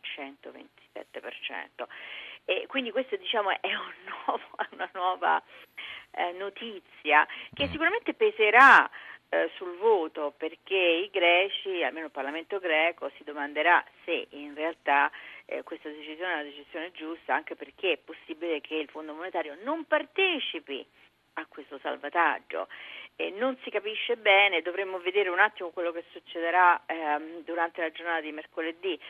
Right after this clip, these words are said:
Speaker 1: però è probabile che il Fondo Monetario dica: "A queste condizioni noi non partecipiamo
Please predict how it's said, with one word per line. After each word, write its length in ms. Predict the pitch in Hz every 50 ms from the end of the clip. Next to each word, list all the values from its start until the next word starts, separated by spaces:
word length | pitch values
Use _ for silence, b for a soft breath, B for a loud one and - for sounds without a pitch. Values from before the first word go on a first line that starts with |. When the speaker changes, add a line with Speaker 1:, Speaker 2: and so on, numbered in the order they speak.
| B B B B
Speaker 1:
però 140 | B - 302 190
è 80 | 175
probabile 520 | - - 294 233 190 196 208 214 196 170 156
che 60 | 156
il 80 | 165
Fondo 260 | - - 180 180 175 175
Monetario 480 | 185 190 214 - 202 180 180 180 170
dica: 340 | 156 151 151 156 - 170 -
"A 120 | - - -
queste 320 | - - - - - - 175
condizioni 800 | 170 180 190 220 240 - - - 185 175 175 180 170 165 - - 180 185
noi 420 | 190 185 180 180 185 196 190 185 160
non 220 | 160 165 170 170
partecipiamo 960 | - 165 151 - - - - - - - 214 220 220 202 185 170 160 156 151